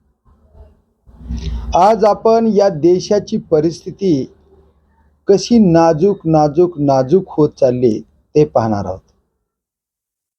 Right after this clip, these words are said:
आपण महाराष्ट्रामध्ये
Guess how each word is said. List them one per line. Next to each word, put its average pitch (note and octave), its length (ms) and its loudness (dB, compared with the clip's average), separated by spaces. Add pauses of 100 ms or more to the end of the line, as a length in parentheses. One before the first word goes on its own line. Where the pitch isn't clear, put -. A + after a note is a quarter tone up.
(1400)
आपण A3+ 520 2
महाराष्ट्रामध्ये G3+ 1160 0